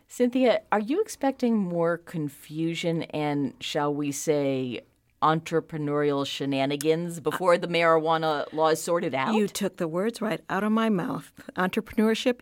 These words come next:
Speaker 2: is alive and well in Massachusetts. Um, pretty inventive, maybe illegal.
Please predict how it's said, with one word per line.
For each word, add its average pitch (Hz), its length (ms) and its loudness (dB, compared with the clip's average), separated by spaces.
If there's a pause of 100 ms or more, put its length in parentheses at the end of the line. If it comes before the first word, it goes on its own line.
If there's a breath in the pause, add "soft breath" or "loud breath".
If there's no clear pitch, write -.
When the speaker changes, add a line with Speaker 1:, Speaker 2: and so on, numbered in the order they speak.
Speaker 2:
is 196 140 -4
alive 185 480 0
and 240 120 6
well 233 200 6
in 226 80 2
Massachusetts. 233 840 -4 (460 loud breath)
Um, 185 340 0 (240)
pretty 359 260 2
inventive, 311 720 4 (520)
maybe 262 440 4
illegal. 277 680 0